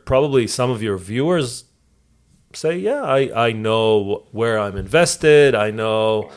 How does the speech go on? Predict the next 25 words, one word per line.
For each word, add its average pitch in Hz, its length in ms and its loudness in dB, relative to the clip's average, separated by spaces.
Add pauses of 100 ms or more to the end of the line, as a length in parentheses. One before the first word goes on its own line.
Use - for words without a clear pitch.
(140)
if 110 160 -10
I'm, 104 320 -8 (180)
you 117 140 -10
know, 95 140 -6
if - 160 -14
I'm 92 260 -10
eighty 113 220 -4
twenty 120 380 -4
in 104 60 -8
my 101 120 -4
portfolio 180 540 4
or 127 100 4
sixty - 320 -8
forty, 190 580 4
I'm 117 220 -2
invested 110 360 -6
more 107 160 -4
in 110 120 -6
bonds 196 360 4
or 131 120 0
more 113 180 -4
in 113 100 -8
sto-, 156 300 0
in 131 140 0
equities." 165 580 0